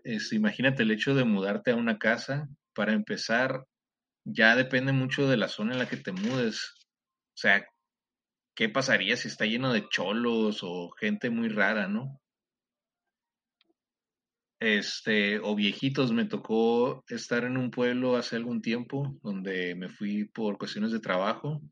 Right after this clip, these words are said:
Y no me lo van a creer, pero la mayoría de las personas eran de la tercera edad.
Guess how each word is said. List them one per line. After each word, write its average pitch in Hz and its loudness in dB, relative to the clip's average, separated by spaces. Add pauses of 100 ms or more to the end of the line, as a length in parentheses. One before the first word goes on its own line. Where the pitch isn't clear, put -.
(1000)
Y 113 0
no 104 4
me 117 4
lo 117 6
van 117 4
a 120 0
creer, 107 0
pero 107 0
la 98 -2
mayoría 95 0
de 123 4
las 113 0
personas 110 -6 (480)
eran 113 2
de 110 4
la 101 2
tercera 101 -2
edad. 127 0